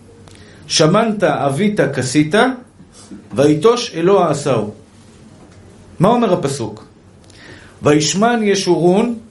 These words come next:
ויבעט, שמנת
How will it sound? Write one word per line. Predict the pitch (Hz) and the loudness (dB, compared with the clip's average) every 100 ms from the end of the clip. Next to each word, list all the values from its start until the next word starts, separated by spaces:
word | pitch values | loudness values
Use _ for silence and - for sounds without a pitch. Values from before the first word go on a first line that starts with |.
| - - - - - - - - - - 110 | -20 -20 -20 -20 -20 -20 -20 -20 -20 -14 -2
ויבעט, | 139 151 180 - - - _ _ _ - _ _ _ _ - - - - - | 0 2 0 -2 -8 -18 _ _ _ -20 _ _ _ _ -20 -20 -20 -20 -6
שמנת | - 160 185 196 202 | -2 0 0 -2 0